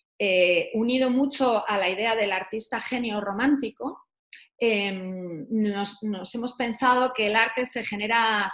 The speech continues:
solo, que es un solo, una sola persona, ¿no? Normalmente un hombre blanco, europeo, el que genera,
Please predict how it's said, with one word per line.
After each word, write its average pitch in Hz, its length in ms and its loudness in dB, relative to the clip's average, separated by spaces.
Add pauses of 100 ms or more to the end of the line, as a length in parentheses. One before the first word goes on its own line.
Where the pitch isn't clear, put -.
solo, 262 380 4
que 196 80 -6
es - 200 -14
un 233 160 -2
solo, 233 600 -2
una 220 120 -2
sola 233 240 0
persona, 247 480 0
¿no? 262 140 -2
Normalmente 220 460 -2
un 226 80 -2
hombre 240 420 0 (160)
blanco, 226 640 0
europeo, 208 580 0 (520)
el 220 180 4
que 196 100 -2
genera, 226 600 0